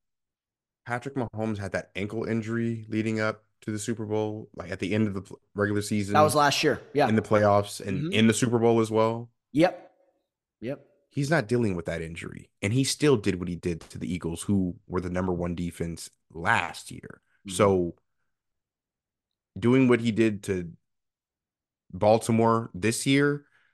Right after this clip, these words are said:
Speaker 1: I don't even think it's about hi-, them being able to shut down Kelce. If, if they put Greenlaw and Kelce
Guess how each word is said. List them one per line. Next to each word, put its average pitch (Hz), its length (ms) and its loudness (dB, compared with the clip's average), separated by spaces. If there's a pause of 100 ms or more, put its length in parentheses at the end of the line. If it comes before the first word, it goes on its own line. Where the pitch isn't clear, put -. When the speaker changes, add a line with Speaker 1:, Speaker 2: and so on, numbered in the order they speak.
(1120)
Speaker 1:
I 110 180 0
don't 143 160 2
even 113 200 4
think 110 240 0
it's 101 140 -4
about 101 360 0
hi-, 113 120 -8
them 95 320 -2
being 92 260 -2
able 90 140 -2
to 90 60 -2
shut - 200 -4
down 85 180 -6
Kelce. 85 360 -4
If, 92 240 -2
if 98 120 -2
they 117 140 2
put 139 340 2
Greenlaw 127 440 2
and 135 120 -4
Kelce 151 500 -2